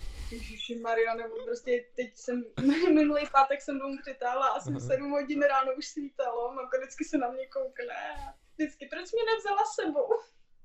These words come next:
Speaker 2: Jo, jo, <laughs> to jsou asi dobré, dobré party tam u vás.
Speaker 1: Jo, takže jako já mám s mamkou hodně dobrý vztah, takže
Speaker 2: Mhm.
Speaker 1: mamka jako mě podporuje, dá se říct, ve všem, jako, co bych jako chtěla dělat, no.
Speaker 2: Tak, tak to má být, no, přesně.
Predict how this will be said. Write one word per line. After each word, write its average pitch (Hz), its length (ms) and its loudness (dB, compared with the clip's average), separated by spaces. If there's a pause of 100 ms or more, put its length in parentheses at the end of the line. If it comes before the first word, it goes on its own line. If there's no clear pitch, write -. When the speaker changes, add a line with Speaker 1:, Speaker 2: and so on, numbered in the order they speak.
Speaker 2:
Jo, 131 200 -6
jo, 185 360 -8
<laughs> 131 320 -4
to 160 100 -2
jsou 180 160 6
asi 160 140 2
dobré, 180 220 2
dobré 147 280 4
party 123 360 2
tam 117 220 -4 (240)
u - 80 -4
vás. 113 160 -6
Speaker 1:
Jo, 294 240 -2
takže 285 220 -6
jako 262 180 2
já 277 140 2
mám 277 120 0
s 277 80 -8
mamkou 285 240 -2
hodně 277 200 0
dobrý 262 260 -6
vztah, 269 200 -2 (100)
takže 262 200 -4
Speaker 2:
Mhm. 262 140 -8
Speaker 1:
mamka 254 180 -6
jako 247 360 -4
mě 254 280 -8
podporuje, 262 460 0
dá 247 100 0
se 254 160 -4
říct, - 220 -14
ve 247 80 -8
všem, 247 200 -16
jako, 240 180 -10 (120)
co 240 120 -16
bych 233 160 -20
jako 233 220 -16
chtěla 240 240 -10
dělat, 233 280 -16
no. - 60 -20 (680)
Speaker 2:
Tak, 143 200 -8
tak - 160 -4
to 147 80 -2
má 135 80 4
být, 127 200 -4
no, 107 160 -6
přesně. 117 400 -8